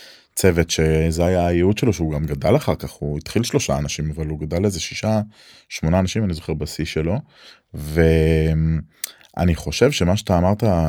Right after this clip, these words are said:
על מרשל, אני חושב שמרשל הביאה עוד משהו, זה ה-, ה-, הקוב-, הקובוי, הכובע, הקובוי הזה, בכלל תפיסה של, אה, למתג את המערכת, לתת לה, אה, לתת לה סיפור, ו-, ו-, ונשמה, ולא רק, אה,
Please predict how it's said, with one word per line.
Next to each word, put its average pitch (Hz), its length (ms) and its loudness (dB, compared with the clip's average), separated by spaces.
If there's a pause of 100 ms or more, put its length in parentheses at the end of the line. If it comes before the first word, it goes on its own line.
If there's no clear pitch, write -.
(160)
על 82 180 -2
מרשל, 101 300 2
אני 82 60 0
חושב 104 220 -4
שמרשל 87 400 0
הביאה 80 200 2
עוד 82 280 0
משהו, 73 360 -2 (180)
זה 82 180 -4
ה-, 78 60 0
ה-, - 360 -4
הקוב-, 117 600 4
הקובוי, 80 640 2
הכובע, 80 680 -2
הקובוי 85 400 -2
הזה, 80 240 -4 (960)
בכלל 95 260 4
תפיסה 87 240 0
של, 87 300 2
אה, 78 200 2
למתג 85 480 2
את 95 140 0
המערכת, 71 580 -4
לתת 82 240 -4
לה, 87 260 6 (220)
אה, 78 520 -2 (760)
לתת 120 140 0
לה 139 60 2
סיפור, 92 500 2 (960)
ו-, 82 360 4
ו-, 82 200 2 (100)
ונשמה, 85 520 2 (180)
ולא 82 240 2
רק, 101 320 4
אה, 80 260 2